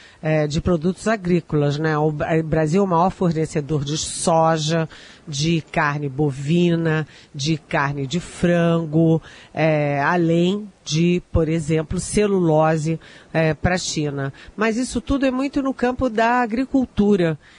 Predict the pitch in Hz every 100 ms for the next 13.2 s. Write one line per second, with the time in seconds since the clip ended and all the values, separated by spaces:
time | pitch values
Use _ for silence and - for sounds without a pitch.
0 | - - 214 247 269 277 220 190 233 277
1 | 196 180 240 285 202 170 165 156 - -
2 | - - - 214 226 - 208 214 226 226
3 | 165 151 269 311 - 214 202 180 180 175
4 | 160 180 220 240 247 214 160 180 240 262
5 | 214 185 202 214 233 - - - - 226
6 | 240 254 277 285 269 208 175 127 160 185
7 | 185 220 220 - - - 175 180 170 -
8 | 180 190 190 196 180 170 170 - 160 -
9 | 170 180 190 180 185 208 190 208 160 151
10 | 143 135 - - - 208 220 262 - 233
11 | - 220 208 175 185 170 190 202 175 160
12 | 165 180 170 - 143 - - 190 185 185
13 | 160